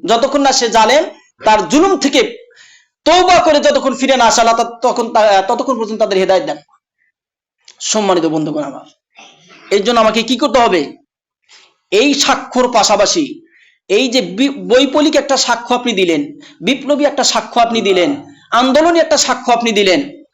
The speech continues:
যখন আমরা আজকে, ভাই, আমাদের দুঃখের বিষয়, অত্যন্ত কষ্টের সহিত এটি বলতে হয়, আমরা মুসলমান হওয়ার পরে, এই সাক্ষ্য দেওয়ার পরে অর্থগুলো আমরা জানি না,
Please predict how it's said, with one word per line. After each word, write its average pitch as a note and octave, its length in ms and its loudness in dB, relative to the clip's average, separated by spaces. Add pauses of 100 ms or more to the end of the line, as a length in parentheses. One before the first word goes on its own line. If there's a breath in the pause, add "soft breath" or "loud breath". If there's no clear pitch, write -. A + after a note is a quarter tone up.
(180)
যখন A3 280 0
আমরা A3+ 200 2
আজকে, A3+ 260 2
ভাই, G#3+ 140 4
আমাদের A#3+ 300 2
দুঃখের E4+ 360 2
বিষয়, B3 380 2 (600 soft breath)
অত্যন্ত C4+ 460 0
কষ্টের D4+ 380 0
সহিত D4 220 0
এটি C#4 120 0
বলতে C4 280 0
হয়, G3 260 2 (400 loud breath)
আমরা A3+ 200 0
মুসলমান D4+ 420 2
হওয়ার C4 260 4
পরে, B3 300 4 (400)
এই C4 100 4
সাক্ষ্য D4 360 2
দেওয়ার D4+ 260 4
পরে C4+ 160 4
অর্থগুলো D#4 480 2
আমরা D4 160 2
জানি B3 220 2
না, E3 220 -4